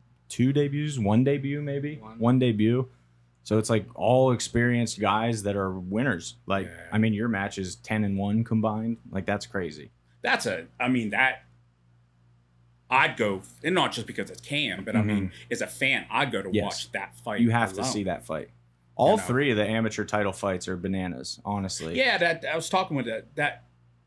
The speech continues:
Speaker 3: I, I didn't know the Miguel kid at all,
Speaker 1: Mm-hmm.
Speaker 3: but listening to his interview, I was super impressed. He got a good head on his shoulder. Like,
Speaker 1: He, he does.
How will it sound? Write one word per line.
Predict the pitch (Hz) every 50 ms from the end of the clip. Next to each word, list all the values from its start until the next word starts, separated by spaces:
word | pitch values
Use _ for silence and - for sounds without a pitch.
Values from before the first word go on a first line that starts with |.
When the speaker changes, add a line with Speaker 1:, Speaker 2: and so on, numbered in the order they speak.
| _ _ _ _
Speaker 3:
I, | - 147 139 -
I | 160
didn't | 156 202 196 156 135
know | 143 147 147
the | 131 123
Miguel | 117 113 101 117 120 131 131
kid | - - 127 110
at | 107 98
all, | 101 104 110 120 131 139 135 - _ _
Speaker 1:
Mm-hmm. | 101 95 107 107 107 107 101 - -
Speaker 3:
but | 113 117 104 -
listening | 113 135 131 - 151 135 120
to | - 131 117
his | 104 107
interview, | 110 117 123 123 127 117
I | 104
was | 98 -
super | - - 131 113 - 104
impressed. | 98 85 - 113 104 95 80 - -
He | -
got | 117 120 113
a | 101
good | - 101 -
head | - 104 101
on | 98 90 87
his | 87 -
shoulder. | - - 104 104
Like, | 104 110
Speaker 1:
He, | 117 107 - 101
he | 104
does. | 98 98 95 90 82 - -